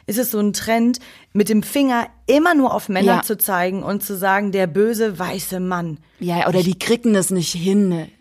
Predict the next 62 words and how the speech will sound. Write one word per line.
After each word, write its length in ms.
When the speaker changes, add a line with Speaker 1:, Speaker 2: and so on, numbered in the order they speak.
Speaker 2:
Siehst 220
du 60
ja 100
beim 240
Klimawandel 880
oder 260
sowas. 300
Speaker 1:
Ja. 140
Speaker 2:
Da 80
sitzen 220
nur 120
Männer 320
da 160
oben, 200
die 60
kriegen 220
das 140
nicht 120
hin, 140
also 180
müssen 160
wir 60
das 180
selber 300
in 80
die 140
Hand 260
nehmen. 300
Speaker 1:
Wo 100
ich 140
immer 180
so 120
denke, 380
Speaker 2:
Ja. 120
Speaker 1:
ey, 260
ich 160
finde, 400
also 240
ich 160
bin 100
ja 140
sowieso, 220
ich 160
finde 220
Frauen 420
sehr 160
schwierig 640
und 80
ich 100
finde 240
Frauen 280
Speaker 2:
Ja. 100
Speaker 1:
auch 80
ganz 200
oft 200
sehr, 180
sehr 160
scheiße. 720
Aber 220
das 160
ist, 280
ähm, 540